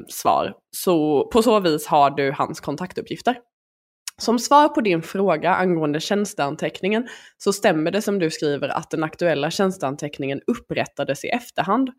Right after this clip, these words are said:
Anledningen till det är att handläggaren efter det aktuella mötet den tredje november tjugohundratjugoett inte ansåg att informationen som tog upp, togs upp vid mötet var av sådan betydelse att uppgiften behövde diarieföras.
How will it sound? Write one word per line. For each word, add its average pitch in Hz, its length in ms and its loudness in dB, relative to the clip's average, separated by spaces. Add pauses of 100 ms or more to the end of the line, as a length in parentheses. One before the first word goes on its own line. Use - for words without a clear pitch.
(340)
Anledningen 233 640 2
till 285 120 -4
det 143 280 0
är 135 60 0
att 160 100 -6
handläggaren 170 840 -2
efter - 360 -4
det 147 140 -2
aktuella 160 460 -2
mötet 156 500 -4
den 147 180 -10
tredje 202 440 -4
november 156 580 -4
tjugohundratjugoett 160 600 -4 (200)
inte 269 320 0
ansåg 190 520 -2
att - 120 -6
informationen 147 760 -4
som 147 200 -8
tog 170 220 -6
upp, 165 180 -6 (220)
togs 202 240 0
upp 151 200 0
vid 151 160 2
mötet 185 400 0 (420)
var 214 280 6
av 170 160 0
sådan 156 540 -2
betydelse - 800 -2
att - 260 -6
uppgiften 147 520 -6
behövde 143 440 -2
diarieföras. 156 1200 -2